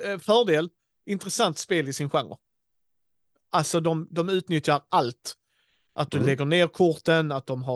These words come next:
Speaker 1: olika effekter beroende på vad, att du får combo, bombo, lombo-grejerna utan att det blir för jobbigt. Det var bara liksom när jag spelade första partiet som ni kommer se. Ah,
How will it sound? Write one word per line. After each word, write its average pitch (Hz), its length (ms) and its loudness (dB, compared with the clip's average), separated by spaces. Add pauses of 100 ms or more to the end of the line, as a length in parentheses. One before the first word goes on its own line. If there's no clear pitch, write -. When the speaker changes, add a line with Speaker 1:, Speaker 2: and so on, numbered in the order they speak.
(140)
Speaker 1:
olika 135 260 -4
effekter 165 520 -2
beroende 143 380 -2
på 127 140 -4
vad, 160 540 6 (200)
att 139 180 -4
du 131 120 -2
får 143 200 0
combo, 139 380 -2
bombo, 139 360 0
lombo-grejerna 135 800 -2
utan 143 400 -4
att 127 120 -8
det 131 60 -4
blir 127 260 0 (840)
för 143 240 6
jobbigt. 147 680 -2 (840)
Det 160 100 2
var 156 120 4
bara 143 160 6
liksom 135 380 -4
när 135 80 -4
jag 135 100 -2
spelade 151 300 0
första - 260 -6
partiet 160 420 0
som 147 120 -6
ni 143 80 -6
kommer 156 180 -4
se. 131 240 0 (520)
Ah, 254 180 6